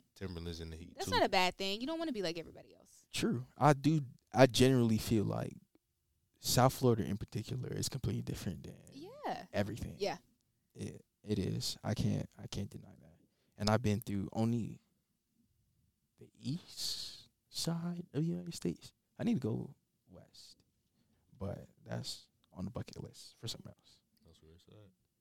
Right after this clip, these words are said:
Speaker 3: I believe it when I see it, but, yeah, I don't know, but,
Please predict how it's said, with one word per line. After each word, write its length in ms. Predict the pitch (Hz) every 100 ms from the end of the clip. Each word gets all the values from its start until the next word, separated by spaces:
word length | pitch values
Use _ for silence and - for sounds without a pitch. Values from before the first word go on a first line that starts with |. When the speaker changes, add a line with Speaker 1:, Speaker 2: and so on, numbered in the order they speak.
| _ _ _ _ _ _ _ _ _ _ _ _ _ - - 123
Speaker 3:
I 60 |
believe 280 | 113 110 107
it 40 |
when 140 | 104 110
I 80 | 113
see 220 | - -
it, 120 | - _ _ _ -
but, 200 | 98 92 - - _ _ - - - - _ _ _
yeah, 240 | 101 92 85 - - 50
I 40 | 117
don't 100 | -
know, 260 | - - -
but, 140 | -